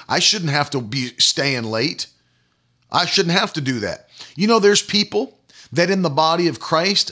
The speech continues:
they won't do certain things because they think those things are below them. Did you know that? I mean, that's a sure way to never be promoted by the Lord.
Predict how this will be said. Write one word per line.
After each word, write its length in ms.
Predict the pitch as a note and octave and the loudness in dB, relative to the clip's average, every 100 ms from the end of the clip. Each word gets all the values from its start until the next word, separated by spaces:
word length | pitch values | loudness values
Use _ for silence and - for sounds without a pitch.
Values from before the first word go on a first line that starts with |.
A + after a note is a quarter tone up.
| B2+ | -2
they 220 | D3+ F#3+ | 0 2
won't 400 | F#3 F3+ D#3 C#3+ | 2 0 -2 -4
do 200 | D3 F#3 | -2 0
certain 540 | - - F#3 D#3+ D3+ | 2 2 2 0 -6
things 560 | B2+ D#3 D#3 F3+ F3 - | -6 -4 -4 -6 -8 -8
because 480 | - D3 D#3 F3 A#2 | -4 -4 0 -2 0
they 140 | D#3+ | -2
think 320 | D3 E3+ D3 | -2 -4 -4
those 240 | C#3+ D#3+ D3+ | -2 -2 -2
things 300 | E3 D#3+ C#3 | -2 0 0
are 80 | B2+ | 0
below 460 | C3 A#2 A#2+ C3 | -2 0 0 0
them. 240 | C#3+ F3 F3 _ _ _ | -2 -6 -10 _ _ _
Did 160 | D3+ D#3+ | -4 -2
you 80 | C4 | 0
know 160 | G#3+ | 2
that? 240 | A3 C#4+ - _ _ _ _ _ _ - | 0 -4 -10 _ _ _ _ _ _ -4
I 60 | F#3 | 0
mean, 120 | G3 | 2
that's 200 | A#3+ F3 | 2 2
a 120 | D3+ | 2
sure 540 | - - G3+ G3+ F#3+ | 4 4 4 4 4
way 320 | D#3 E3 D3+ A#2+ | 2 2 0 -2
to 100 | B2 | 0
never 260 | C#3+ C3 | 0 0
be 140 | B2 B2+ | -4 -4
promoted 480 | C3+ B2+ B2+ A2 | -4 -2 -4 -4
by 140 | G#2 G2+ | -4 -4
the 80 | G2 | -4
Lord. 320 | G2+ E2+ | -6 -8